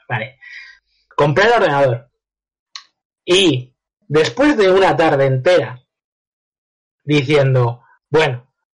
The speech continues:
vamos a ver cómo funciona el ordenador. ¿Dónde lo pongo? Lo voy a poner en la tele. Tiene cable H D M I.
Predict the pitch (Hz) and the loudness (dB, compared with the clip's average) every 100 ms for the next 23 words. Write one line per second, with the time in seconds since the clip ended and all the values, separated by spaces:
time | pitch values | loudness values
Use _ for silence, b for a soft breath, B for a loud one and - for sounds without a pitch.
0 | _ - 123 139 156 156 156 151 175 214 | _ -8 -4 -2 -2 -2 -2 0 2 0
1 | - 139 139 131 135 123 139 127 120 117 | -2 -2 0 0 -2 -2 -2 -2 -4 -8
2 | 117 117 165 165 - _ _ - 127 143 | -12 -4 0 0 -4 _ _ -8 -2 0
3 | 202 147 127 120 196 180 120 - - - | 2 2 0 0 0 0 -4 -14 -16 -6
4 | 120 135 139 135 135 127 123 120 123 233 | 0 2 0 0 -2 -2 -2 -4 -2 -2
5 | 208 143 - 120 - _ _ - 127 123 | -2 -8 -18 -18 -18 _ _ -12 -10 -8
6 | 127 123 117 120 123 113 120 220 208 - | -6 -6 -8 -8 -8 -8 -6 -4 -4 -10